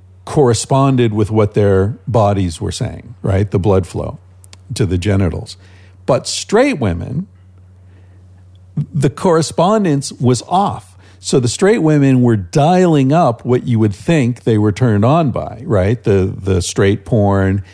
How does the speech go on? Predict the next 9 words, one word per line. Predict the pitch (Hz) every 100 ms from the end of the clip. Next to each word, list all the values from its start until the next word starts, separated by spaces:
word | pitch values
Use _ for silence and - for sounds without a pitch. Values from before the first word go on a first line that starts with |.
| - - -
and, | 113 101 95 95 92 -
uh, | 98 92 90
the | 85
guy | 87 95 95 92
in | 98 95
the |
gym | 92 95 98 98 92
and | 92
whatever. | 90 104